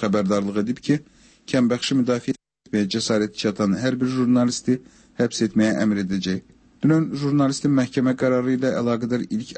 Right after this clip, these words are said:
apellyasiya verilib. Amma vilayətin baş hakimi Fazil Vahabın dediyinə görə,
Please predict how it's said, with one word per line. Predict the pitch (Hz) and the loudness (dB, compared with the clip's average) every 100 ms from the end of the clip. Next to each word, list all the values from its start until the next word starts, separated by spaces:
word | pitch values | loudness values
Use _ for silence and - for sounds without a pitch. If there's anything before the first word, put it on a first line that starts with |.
| 113 | -4
apellyasiya | - 113 110 - 95 | 0 0 0 0 2
verilib. | 92 - 92 - - - - - | 0 -2 -8 -10 -20 -20 -20 -6
Amma | - 139 143 | 0 2 4
vilayətin | 147 143 151 160 | 2 0 0 -2
baş | 156 147 135 | -2 -2 -2
hakimi | 120 - 123 | -2 0 -2
Fazil | - 117 107 107 | 0 0 0 0
Vahabın | 107 107 107 107 107 | -2 0 -2 0 0
dediyinə | 104 98 107 127 127 | 0 0 0 0 2
görə, | 139 | 0